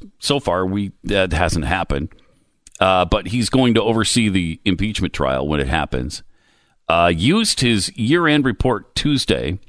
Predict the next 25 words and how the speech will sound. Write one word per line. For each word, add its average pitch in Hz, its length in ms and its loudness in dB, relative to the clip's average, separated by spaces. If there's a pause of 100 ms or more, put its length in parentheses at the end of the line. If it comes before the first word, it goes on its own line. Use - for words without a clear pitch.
(180)
to 104 100 2
laud 110 440 2
the 107 60 -2
federal 131 380 2
judiciary's 98 760 0
work 92 320 -2
on 80 120 -2
civic 110 380 -2
education 92 720 -2 (380)
while 107 360 4
issuing 208 480 0
a 175 60 0
thinly 202 420 -2
veiled 170 400 2
warning 147 380 4
about 113 260 2
the 107 80 -2
fragility 104 760 0 (440)
of 127 100 2
American 139 520 4
democracy 117 800 0 (360)
in 117 140 2
this 113 180 -2
fractious 92 480 -2
time. 64 340 -4